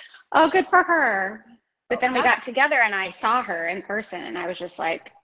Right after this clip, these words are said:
Speaker 1: "I want that. I'll do anything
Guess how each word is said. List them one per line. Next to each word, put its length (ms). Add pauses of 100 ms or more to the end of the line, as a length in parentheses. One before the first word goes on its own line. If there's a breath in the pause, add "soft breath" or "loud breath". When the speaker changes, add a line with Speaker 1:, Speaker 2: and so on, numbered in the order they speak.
(440)
Speaker 1:
"I 160
want 380 (120)
that. 380 (2000)
I'll 180
do 160
anything 720